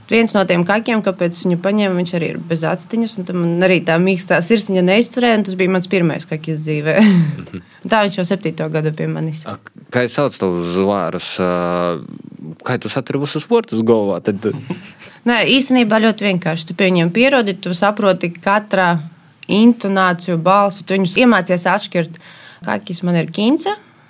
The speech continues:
Speaker 1: jo es sākotnēji domāju, ka tā ir meitene, un pēc gada, pusotra, es sapratu, ka tas ir puika, bet pie vārda jau ir pieradis.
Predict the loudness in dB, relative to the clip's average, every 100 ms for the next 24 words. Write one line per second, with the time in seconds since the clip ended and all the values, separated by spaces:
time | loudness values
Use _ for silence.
0 | -6 0 0 2 0 0 -2 0 0 0
1 | 0 -2 0 0 2 2 0 -2 -4 -4
2 | -4 -8 -10 -12 -2 0 0 -2 -8 -12
3 | -8 -4 -4 -4 -4 -4 -6 -10 -12 -10
4 | -2 -2 2 4 4 4 -2 -2 0 0
5 | 2 2 2 0 2 2 0 0 2 4
6 | 2 0 -2